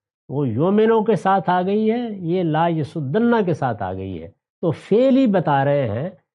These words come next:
کہ وہاں آخرت پر ایمان یہ بتا رہا ہے کہ ضمیر اس کے لیے ہے، اور یہاں یہ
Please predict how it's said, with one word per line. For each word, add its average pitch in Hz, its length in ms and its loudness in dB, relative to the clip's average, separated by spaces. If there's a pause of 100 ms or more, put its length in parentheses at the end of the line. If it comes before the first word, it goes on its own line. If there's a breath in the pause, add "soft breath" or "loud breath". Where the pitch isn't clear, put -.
(340)
کہ 123 80 -4
وہاں 117 380 -4
آخرت 170 640 -4
پر 156 140 -4 (140)
ایمان 135 600 -2 (460)
یہ 135 140 -4
بتا 135 440 0
رہا 185 300 2
ہے 127 100 0
کہ 120 120 -8
ضمیر 110 380 -4
اس 101 180 -10
کے 170 140 -4
لیے 185 320 0
ہے، 202 140 0 (400)
اور 123 120 -8
یہاں 123 280 -2
یہ 147 180 -2